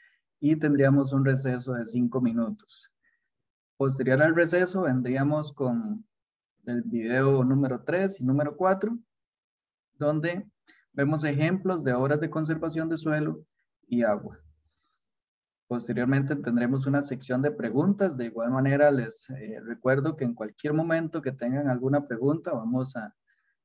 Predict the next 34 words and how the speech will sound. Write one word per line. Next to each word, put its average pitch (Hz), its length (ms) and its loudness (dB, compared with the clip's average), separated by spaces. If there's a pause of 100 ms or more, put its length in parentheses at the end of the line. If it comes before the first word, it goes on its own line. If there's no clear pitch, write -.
(120)
a 113 320 -8
intervenir 120 720 0
y, 120 420 0
y 120 100 -4
Felipe 127 360 -2
está 131 600 2 (360)
anuente 139 560 0
a 131 60 4
recibir 120 460 -6
preguntas 143 520 0
en 147 100 0
el 151 60 0
momento 185 500 0
y 170 40 -2
podemos 120 600 -4 (400)
evacuarlas 117 960 0
si - 160 -10
así 113 240 -4
ustedes 110 560 -8
lo 110 140 -8
requieren. 135 680 -2 (260)
Y 151 120 -2
si 175 160 -4
no, 214 440 -2
si - 200 -2
no 120 120 4
gustan, 156 300 0
entonces 135 380 -2
lo 139 100 0
podemos 131 240 0
dejar 120 300 -2
para 139 140 2
el 139 80 -2
final. 156 440 0